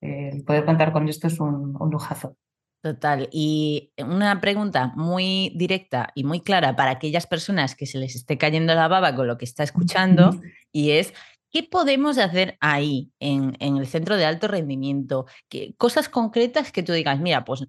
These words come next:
Speaker 2: mm, vamos a trabajar con esto, vamos a hacer esto otro, podemos hacer esto aquello"?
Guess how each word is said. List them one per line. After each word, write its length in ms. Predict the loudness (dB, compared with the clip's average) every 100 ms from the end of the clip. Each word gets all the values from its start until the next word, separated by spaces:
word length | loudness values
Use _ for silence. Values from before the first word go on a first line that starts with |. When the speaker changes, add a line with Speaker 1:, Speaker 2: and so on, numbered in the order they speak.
| -6
Speaker 2:
mm, 360 | -2 0 0 -4 -8 _ _ -6
vamos 340 | -2 0 0
a 80 | -2
trabajar 420 | 0 -2 -2 -4
con 200 | -4 -2
esto, 440 | -2 -2 -4 -2 0
vamos 300 | 0 0 -4
a 40 |
hacer 180 | -6 -6
esto 200 | -4 0
otro, 320 | 0 2 0
podemos 400 | 2 0 0 -2
hacer 220 | -6 -6
esto 200 | -6 -8
aquello"? 680 | -10 -4 -2 0 0 0 -6